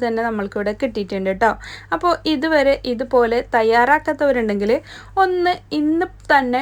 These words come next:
ഉണ്ടാക്കിയിട്ട് നോക്ക്. വീട്ടിൽ ഈ സാധനങ്ങളൊക്കെ ഉണ്ടെങ്കിൽ ഈ റെസിപ്പി നിങ്ങൾക്കെല്ലാവർക്കും ഒരുപോലെ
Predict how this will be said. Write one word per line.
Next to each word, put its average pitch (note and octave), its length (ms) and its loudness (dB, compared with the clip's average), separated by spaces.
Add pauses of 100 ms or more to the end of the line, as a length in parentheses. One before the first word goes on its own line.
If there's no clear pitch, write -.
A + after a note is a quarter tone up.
(160)
ഉണ്ടാക്കിയിട്ട് B3+ 580 0 (100)
നോക്ക്. B3+ 380 2 (400)
വീട്ടിൽ D4+ 360 -2 (220)
ഈ - 20 -4 (100)
സാധനങ്ങളൊക്കെ C4 680 0 (160)
ഉണ്ടെങ്കിൽ C4 500 2 (840)
ഈ - 20 6 (160)
റെസിപ്പി C#4+ 380 -2 (180)
നിങ്ങൾക്കെല്ലാവർക്കും B3 1000 2 (200)
ഒരുപോലെ B3 520 2